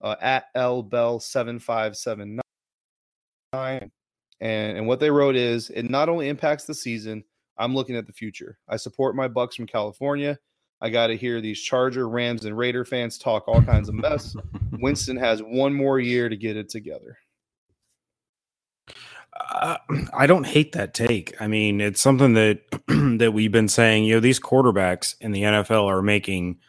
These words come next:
Speaker 2: ridiculous money. And for somebody that has kind of the, the stigma that Winston now has surrounding him, whether y-, you're looking at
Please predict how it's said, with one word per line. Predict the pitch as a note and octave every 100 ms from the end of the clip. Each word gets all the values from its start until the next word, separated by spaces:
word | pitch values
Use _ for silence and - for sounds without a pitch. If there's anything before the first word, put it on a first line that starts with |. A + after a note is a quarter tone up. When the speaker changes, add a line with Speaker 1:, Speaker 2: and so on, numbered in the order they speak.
| _ _ _ _ -
Speaker 2:
ridiculous | G2 G2+ G#2+ F#2 F2 F#2+ G2 G#2 G2 - F#2 D#2+ D2+ -
money. | F2 D2 - _ _ _ _ _ _ _ _ _ _ - -
And | B2+ A#2 A2
for | - A2+
somebody | - C3 C#3 B2 G#2+ G#2 G2+ _ _ _ _ _ _ _ _ _ -
that | A#2+ B2 G2+
has | A#2+ A#2+ A2+
kind | - A#2+ A#2+
of | A2 F2
the, | G2 F#2+ F#2+ F2+ - _ - - _ _ _ _ -
the | G2+ G2+
stigma | - - C#3+ B2 A2+ G#2
that | F#2 F#2+
Winston | F#2+ A2 G2+ - G2+
now | F#2+ F#2+
has | F#2+ G#2 F#2+
surrounding | - F#2+ F#2+ G#2 G2 F#2+
him, | F#2 F#2
whether | F#2 F#2+ F#2+
y-, | F#2 F#2
you're | G2 G2+ G2 G2
looking | G2+ G#2+ G#2+ F#2
at | F#2 F#2 -